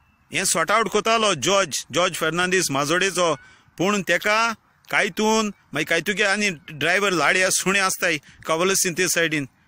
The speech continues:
तेम पाड घायल्लें. आनी तेकोडे हांव सांगो तुमकां, आजून गोंयच्या भुरग्यांक नाय तितूले, ओके, आसत गोडे, पूण तेकोडे आजून जायते डॉक्युमेंट आसतले. पूण तेकाय जे, जे मनोजा भाशेन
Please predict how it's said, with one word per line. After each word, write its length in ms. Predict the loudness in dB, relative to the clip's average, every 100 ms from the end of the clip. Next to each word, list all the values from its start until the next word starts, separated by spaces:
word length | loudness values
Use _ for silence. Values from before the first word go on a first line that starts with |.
| _
तेम 160 | -4 -4
पाड 260 | 0 0 0
घायल्लें. 440 | 0 0 -2 -4 -8 _ _ _
आनी 160 | -10 -4
तेकोडे 380 | -4 0 0 2
हांव 200 | 2 0
सांगो 240 | -2 -2
तुमकां, 640 | -4 -4 -2 0 -2 -2
आजून 320 | -6 -4 -6 -2
गोंयच्या 240 | -4 -4
भुरग्यांक 360 | -8 -8 -4 -2
नाय 260 | -2 -4
तितूले, 400 | -6 -6 -4 -2 -4 -8 -20 -20 -20 -10
ओके, 340 | -6 -2 -2 -2 -4
आसत 320 | -4 0 0
गोडे, 240 | 0 0 0
पूण 220 | -2 -4
तेकोडे 300 | -4 -2 0
आजून 360 | 0 -2 -2
जायते 300 | 0 -2 -2
डॉक्युमेंट 460 | -4 -4 -4 -4 -2
आसतले. 420 | -4 -2 -4 -4 -8 _ _ _ _ _ _ _ _ _ _ _ _ _ _ _ _ _
पूण 140 | -4 -2
तेकाय 420 | -2 0 2 0
जे, 240 | 0 -2
जे 340 | 0 0 2 0
मनोजा 500 | -2 -2 0 0 0
भाशेन 400 | 0 0 -2